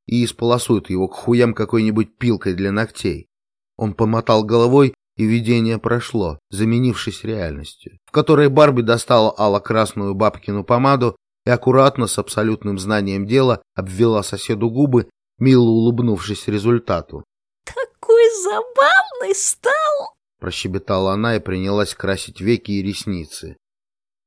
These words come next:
Speaker 1: Деду примерно стало понятно, во что они превратят Дмитрича. Через полчаса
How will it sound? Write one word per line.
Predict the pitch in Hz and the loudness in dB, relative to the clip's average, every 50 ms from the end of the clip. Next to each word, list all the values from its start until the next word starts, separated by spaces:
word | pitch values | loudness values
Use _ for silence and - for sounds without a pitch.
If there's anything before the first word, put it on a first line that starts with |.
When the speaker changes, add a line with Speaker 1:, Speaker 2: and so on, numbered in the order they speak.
| _ _ _ _ _ _ _ | _ _ _ _ _ _ _
Speaker 1:
Деду | 123 127 208 202 156 135 107 87 | 2 6 6 6 6 4 2 0
примерно | 82 - _ - 151 156 165 160 151 151 143 135 | -2 -6 _ -2 0 2 2 2 2 0 -2 -2
стало | - - 147 147 147 151 | 0 2 4 4 4 4
понятно, | - 160 147 143 120 95 87 - 92 78 76 - _ _ | 4 4 4 4 4 0 -2 -6 -8 -12 -14 -14 _ _
во | - 123 | -2 -2
что | 120 - - 131 | -2 2 2 2
они | 113 107 101 | 2 2 0
превратят | 92 110 110 107 110 120 120 120 - 104 95 90 | -2 -2 -2 0 0 -2 0 2 0 0 0 0
Дмитрича. | 95 113 117 110 92 - 82 78 - - - 76 - _ _ _ _ _ _ _ _ _ _ _ | -4 -2 -2 -2 -2 -4 -10 -12 -12 -12 -12 -14 -16 _ _ _ _ _ _ _ _ _ _ _
Через | - 175 170 175 - | 4 4 4 4 2
полчаса | - 175 175 175 - - 180 - - 196 185 170 | 2 2 2 2 2 -2 -4 2 2 2 2 2